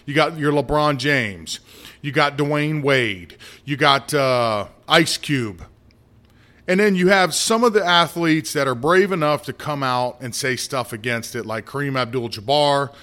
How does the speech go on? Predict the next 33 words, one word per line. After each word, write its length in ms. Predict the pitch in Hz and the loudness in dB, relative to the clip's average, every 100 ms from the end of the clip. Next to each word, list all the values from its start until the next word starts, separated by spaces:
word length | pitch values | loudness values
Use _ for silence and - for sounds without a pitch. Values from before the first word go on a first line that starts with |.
| - | -20
Surprisingly 840 | - 120 - 147 175 165 190 190 | -12 -8 -2 0 0 0 -2 0
enough, 480 | 175 190 175 143 - | 0 2 2 0 -4
with 120 | 127 | -8
the 60 | 117 | -2
whole 100 | 139 | -2
Black 280 | 131 139 135 | 2 0 0
Lives 260 | 147 147 123 | 0 0 0
Matter 300 | 156 160 135 | 0 0 -2
thing, 300 | 123 117 113 | -4 -6 -4
Charles 320 | 131 143 131 | -2 0 0
Barkley, 420 | 151 151 113 117 | 0 0 0 -6
'cause 180 | 110 110 | -8 -6
Charles 280 | 131 151 139 | -2 -2 0
Barkley 540 | 175 175 127 120 113 202 135 | 0 0 0 -4 -4 -8 -10
<laughs> 240 | - - - | -14 -18 -10
is 180 | 123 95 | -8 -6
definitely, 880 | 113 170 - 180 151 147 135 120 - - - _ _ _ | -2 0 0 -2 0 0 0 -2 -8 -20 -20 _ _ _
uh, 560 | 151 123 117 113 107 104 | -10 -6 -4 -4 -4 -6
you 160 | 147 147 | -6 -4
know, 100 | 123 | -4
questionable 640 | - 165 151 - 143 123 | -2 2 2 0 -4 -4
as 100 | 117 | -4
far 240 | - 131 120 | -4 -2 -2
as 80 | 107 | -2
race 300 | 139 135 - | -2 -2 -4
goes. 380 | 117 110 107 | -6 -6 -6
If 120 | 107 98 | -10 -10
you've 220 | 139 120 | -10 -2
watched 320 | 139 139 - | 0 0 -4
him 140 | 151 | -10
throughout 320 | 131 135 139 131 | -4 -2 -2 -2
the 80 | |
years, 500 | 131 139 156 156 - | -4 -2 0 -2 -4